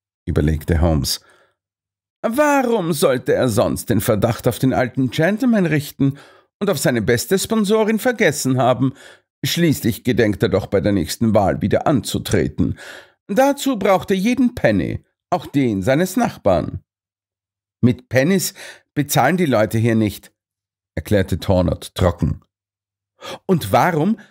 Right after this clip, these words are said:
hat uns der alte Stierzüchter zu dieser Misses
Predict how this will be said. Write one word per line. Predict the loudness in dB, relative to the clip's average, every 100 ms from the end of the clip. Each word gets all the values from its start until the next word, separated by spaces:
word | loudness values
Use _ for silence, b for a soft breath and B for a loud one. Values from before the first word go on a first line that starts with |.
| B B -2
hat | 0
uns | 2 0
der | -2 0
alte | 0 0 -2
Stierzüchter | -2 -2 0 0 0 -2 0 -2
zu | 0 0
dieser | 0 0
Misses | 0 0 -4